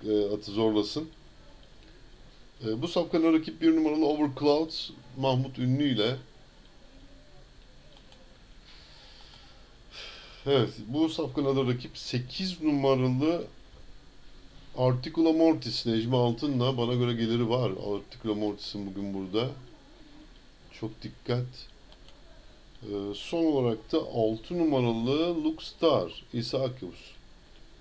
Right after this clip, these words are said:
Evet, on bir, bir, sekiz ve altı diyoruz buraya da arkadaşlar. Tabii burada günün bombasını patlatacak bu şey. Belki de, e, kimse yazmayacak bunu. E,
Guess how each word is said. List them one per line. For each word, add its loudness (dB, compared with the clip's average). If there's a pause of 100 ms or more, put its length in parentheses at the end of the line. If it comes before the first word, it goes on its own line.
(2000)
Evet, -2
on 4
bir, 2
bir, 4
sekiz -6
ve -2
altı 0
diyoruz 0
buraya -2
da -8 (560)
arkadaşlar. -8 (2000)
Tabii 0
burada 0
günün 2
bombasını 0
patlatacak -2 (120)
bu -8
şey. 2
Belki 2
de, 0 (240)
e, 2
kimse -2
yazmayacak 0
bunu. -2
E, -4